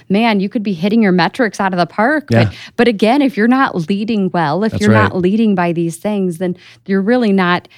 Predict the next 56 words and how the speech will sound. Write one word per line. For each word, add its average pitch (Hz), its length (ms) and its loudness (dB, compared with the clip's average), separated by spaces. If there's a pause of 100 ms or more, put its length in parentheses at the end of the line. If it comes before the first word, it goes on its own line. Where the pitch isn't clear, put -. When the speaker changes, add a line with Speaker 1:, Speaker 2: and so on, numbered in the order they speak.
(160)
Speaker 1:
not 180 260 2
representing 180 1000 0
Speaker 2:
Yep. - 160 -2 (260)
Speaker 1:
the - 120 0
way 170 200 2
that 175 120 0
we 190 120 0
would 185 160 0
want 170 300 -4
you 156 60 -6
to. - 160 -8 (100)
Speaker 2:
And 127 100 2
Speaker 1:
So 160 80 6
being 190 280 0
able 180 160 -2
to 170 80 -2
filter 214 480 -4
all 165 240 0
of 156 120 0
that 165 240 0
Speaker 2:
Yeah. 185 60 -6
Speaker 1:
through, 175 560 0 (200)
and, 220 200 -2
and 233 120 6
it - 120 -2
shines 359 340 -2
through. 156 200 0
You 180 160 2
hear 349 540 0
when 233 140 2
Speaker 2:
Yeah. 269 80 4
Speaker 1:
you're 277 100 0
getting 330 240 2
the 233 80 0
results 170 400 0
in 175 40 -6
the 170 100 2
Rate 170 140 2
My 175 100 0
Leader, 170 260 0
you 226 220 2
see 359 260 -2
if 349 120 0
people 180 320 -2
aren't 160 220 -2 (240)
holding 202 360 2
themselves 170 500 0
or 165 140 -2
others 160 320 -2
accountable, 143 580 -6
if 160 120 -6
the 190 80 4
metrics 190 500 0
are 165 140 0
an 160 120 -2
issue. 156 400 -4